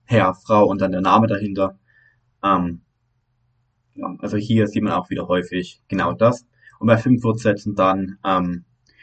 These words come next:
die Steigerung der Distanz zwischen herzlichen Dank oder starker Beifall. Ähm, man muss bedenken, das sind ja auch Parlamentsprotokolle mit dabei, ähm, wo sowas protokolliert wird.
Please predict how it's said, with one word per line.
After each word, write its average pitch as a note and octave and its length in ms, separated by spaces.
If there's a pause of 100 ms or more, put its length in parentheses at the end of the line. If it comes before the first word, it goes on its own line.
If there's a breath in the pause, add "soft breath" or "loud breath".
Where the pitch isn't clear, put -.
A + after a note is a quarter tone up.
die - 60
Steigerung C3+ 680
der A2 180
Distanz A2+ 640
zwischen - 200
herzlichen A2+ 440
Dank A2 340
oder - 140
starker - 360
Beifall. G#2+ 720 (500)
Ähm, F#2+ 440 (120)
man A2 120
muss A2+ 120
bedenken, G#2+ 300
das G#2 120
sind A2 100
ja E2 80
auch - 100 (640)
Parlamentsprotokolle A2+ 800
mit A2 160
dabei, G#2 560
ähm, F#2 260
wo G2 60
sowas G2 320
protokolliert G2+ 460
wird. G2 160